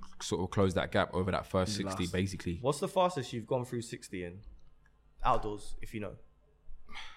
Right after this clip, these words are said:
Speaker 1: Fifty-three. Fifty-three.
Speaker 3: Okay.
Speaker 1: So that was, that was
Speaker 2: Two thousand eighteen.
Speaker 1: That was Charles, actually. Well, if you had adjusted the wind and
Speaker 3: Yeah.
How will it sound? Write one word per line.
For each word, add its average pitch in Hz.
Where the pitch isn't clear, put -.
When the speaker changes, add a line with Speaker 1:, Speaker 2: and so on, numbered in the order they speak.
Speaker 1:
Fifty-three. 87
Fifty-three. 87
Speaker 3:
Okay. 113
Speaker 1:
So 104
that 101
was, 98
that 95
was 95
Speaker 2:
Two 123
thousand 107
eighteen. 113
Speaker 1:
That 101
was 98
Charles, 104
actually. 82
Well, 95
if 90
you 101
had 95
adjusted 95
the 90
wind 90
and 80
Speaker 3:
Yeah. 110